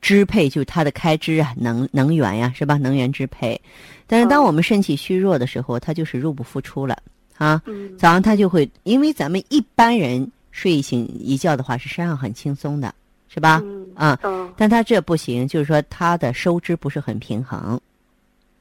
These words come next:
Speaker 2: 哦，那但是我就是起床以后就，就没事了，一天都很正常。
Speaker 1: 啊，对，这个特殊的症状我在节目中讲过，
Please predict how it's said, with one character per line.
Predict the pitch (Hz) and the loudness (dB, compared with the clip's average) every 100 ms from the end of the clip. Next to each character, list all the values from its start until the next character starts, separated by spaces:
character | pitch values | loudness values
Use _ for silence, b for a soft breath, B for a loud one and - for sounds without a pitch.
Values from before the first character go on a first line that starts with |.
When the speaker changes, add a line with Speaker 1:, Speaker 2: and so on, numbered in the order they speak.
| _ - | _ -10
Speaker 2:
哦， | 202 190 196 254 | -8 -6 -6 -4
那 | 302 | -2
但 | 320 | -2
是 | 320 | -2
我 | 269 208 | -2 -2
就 | 226 277 | -2 -4
是 | 247 | -6
起 | - 196 | -6 -8
床 | - 185 247 | -6 -4 -4
以 | 233 | -2
后 | 175 - 226 127 - | -2 0 -2 -2 -6
就， | 185 165 - | -4 -4 -2
就 | 185 | -4
没 | 165 160 | -2 -6
事 | - | -6
了， | 151 - | -6 -6
一 | 175 | -8
天 | - 185 | -8 -4
都 | 180 | -4
很 | 175 - | -6 -10
正 | - 120 | -10 0
常。 | 170 | 0
Speaker 1:
啊， | |
对， | 160 247 b b _ | 2 -2 b b _
这 | 339 320 | 0 4
个 | 185 151 | 4 2
特 | - 247 | 0 -2
殊 | 202 220 | 0 0
的 | 185 | -2
症 | 165 170 | -2 -2
状 | 139 123 | -2 -4
我 | 117 | -4
在 | 147 | -6
节 | 135 131 | -6 -4
目 | 127 | -4
中 | 131 | -4
讲 | 139 101 | -4 -6
过， | - | -8